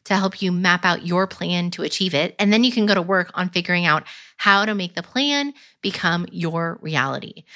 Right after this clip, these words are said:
So remember to choose your offerings wisely and get clear on why your goal is important to you.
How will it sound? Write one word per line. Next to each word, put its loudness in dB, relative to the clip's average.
So 2
remember 6
to 0
choose -2
your 2
offerings -2
wisely 2
and -2
get -6
clear 0
on -2
why 2
your -2
goal -6
is -8
important -8
to -12
you. -10